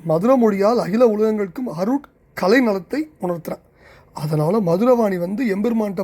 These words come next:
பணிகிறா. கலைவாணி பணிகின்ற திருவடி எம்பெருமானுடைய திருவடி. மதுர மொழியால் உலகு அனைத்தையும் உணர்த்தும் அவன் வட அடலை நேர் கொடிய குக்குடம்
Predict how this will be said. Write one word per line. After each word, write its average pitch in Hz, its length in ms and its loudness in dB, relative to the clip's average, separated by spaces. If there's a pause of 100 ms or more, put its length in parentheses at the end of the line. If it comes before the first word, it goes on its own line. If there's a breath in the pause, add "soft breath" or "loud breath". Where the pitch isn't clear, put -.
பணிகிறா. 214 360 2 (840 soft breath)
கலைவாணி 240 560 2
பணிகின்ற 240 520 -2
திருவடி 226 380 -6
எம்பெருமானுடைய 190 540 -8
திருவடி. 170 260 -10 (340 soft breath)
மதுர 156 260 0
மொழியால் 214 560 2 (200 loud breath)
உலகு 190 340 2
அனைத்தையும் 214 640 0
உணர்த்தும் 208 480 -2
அவன் 180 320 2
வட 180 400 2
அடலை 196 360 0
நேர் 202 420 2 (600)
கொடிய 233 480 0 (320 loud breath)
குக்குடம் 302 600 2